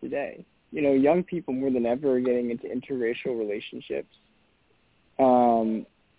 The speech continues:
people are, you know, living together, eating together. There are different restaurants and foods of all different cuisines. You know, America really is a melting pot, and that, that's, that's the vision of society that we want.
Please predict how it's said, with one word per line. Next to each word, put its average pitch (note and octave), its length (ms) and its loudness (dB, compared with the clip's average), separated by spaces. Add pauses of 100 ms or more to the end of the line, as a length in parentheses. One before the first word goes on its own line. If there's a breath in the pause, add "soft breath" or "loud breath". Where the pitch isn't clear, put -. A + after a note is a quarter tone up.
(400)
people D3 540 4
are, A#2 640 2 (1400)
you A#2+ 80 -2
know, G2+ 120 -2
living C#3+ 440 0
together, C#3 440 2
eating C3 520 -2
together. B2 520 -2
There A#2+ 120 -6
are A#2 40 -6
different C3 380 -6
restaurants B2+ 600 -2
and G2 200 -18
foods B2+ 320 -4
of A#2 80 -6
all A#2+ 160 4
different A2+ 320 -12
cuisines. A#2 600 -8 (580)
You D#3 80 4
know, D#3+ 80 6
America F3+ 480 4
really D3+ 440 -2
is D#3+ 200 -8
a C#3 60 -10
melting A2+ 560 -10
pot, - 220 -10 (200)
and C#3 80 -10
that, C#3+ 240 -2
that's, E3 200 2 (380)
that's F#3 280 -2
the C#3+ 80 0
vision C3+ 340 0
of A#2+ 160 -4
society A2 440 -2
that D#2+ 220 -8
we G2 100 -10
want. D2+ 340 -14